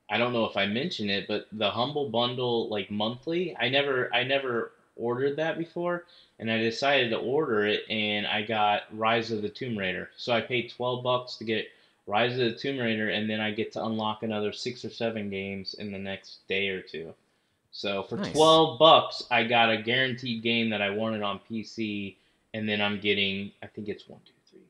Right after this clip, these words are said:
Speaker 1: four, six more games that are gonna unlock in one day. So that'll be
Speaker 2: Dang.
Speaker 1: pretty cool.
Speaker 2: Yeah, that's
Speaker 1: They'll probably all be indie
Speaker 2: Yeah.
Speaker 1: trash, but I can justify the twelve dollar purchase, purchase just on that,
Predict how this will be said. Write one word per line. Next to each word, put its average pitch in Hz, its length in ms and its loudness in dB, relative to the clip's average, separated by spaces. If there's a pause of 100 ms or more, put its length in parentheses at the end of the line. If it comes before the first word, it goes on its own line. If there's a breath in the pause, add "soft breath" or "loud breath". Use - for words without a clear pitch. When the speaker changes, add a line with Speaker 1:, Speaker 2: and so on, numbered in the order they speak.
Speaker 1:
four, - 100 -20 (200)
six - 400 -6
more 113 260 2
games 98 540 -4 (240 loud breath)
that 107 100 -2
are 104 140 0
gonna 104 240 0
unlock 101 460 0
in 95 200 -6
one 92 220 -4
day. 80 300 -8 (200)
So - 220 -14
that'll 73 200 -10
be 76 100 -8
Speaker 2:
Dang. 98 240 -6
Speaker 1:
pretty - 160 -20
cool. - 80 -18 (560)
Speaker 2:
Yeah, 110 140 -4
that's - 480 -8 (200)
Speaker 1:
They'll 180 120 8
probably 175 360 10
all 135 220 8
be 120 200 2
indie 120 360 0
Speaker 2:
Yeah. 107 80 -6
Speaker 1:
trash, 92 460 2
but 92 320 -4 (200)
I 113 100 2
can 110 200 -2
justify 101 680 0
the 95 100 -4
twelve 95 260 -4
dollar 90 220 -4
purchase, 95 400 -8 (320)
purchase 104 380 -8
just 101 260 -8
on 95 160 -4
that, 90 200 -10